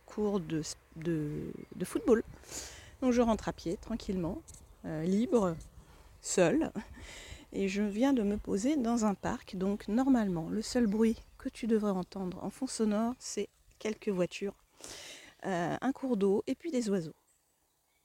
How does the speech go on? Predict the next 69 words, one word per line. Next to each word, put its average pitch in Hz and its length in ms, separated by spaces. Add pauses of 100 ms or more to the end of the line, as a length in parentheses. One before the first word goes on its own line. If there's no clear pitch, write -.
(120)
J'espère 185 340
qu'on 247 80
ne 214 60
sera - 160
pas 214 160
dérangé. 175 500 (680)
Donc 262 100
voilà, 311 200
c'est 285 140
un 247 40
nouveau 240 200
concept - 400
que 226 100
je 214 100
voulais 220 140
tester 214 360
parce - 220
que 208 140
j'ai 202 160
remarqué, 202 560
je - 80
sais - 160
pas - 140
toi, 233 320
mais 180 400
j'ai 185 100
souvent 226 320
les 190 220
idées 208 160
qui - 160
fusent 233 240
un 175 80
petit - 160
peu 220 180
partout - 380
dans 185 80
le 185 60
cerveau 190 420 (520)
quand 240 140
je 220 160
suis 262 380
en 233 80
mouvement. 190 400
Donc 175 180
quand 202 160
je 196 120
suis 196 280
en 190 60
train 190 240
de 180 160
faire 180 320
à 180 80
manger, 202 560
de 175 180
cuisiner, 196 920
de 165 140
me 156 140
promener, 190 640
de 208 140
me 214 80
laver 160 340
sous - 160
la 160 140
douche - 280
aussi, - 280
c'est - 160
souvent 98 320
comme - 160
ça. - 180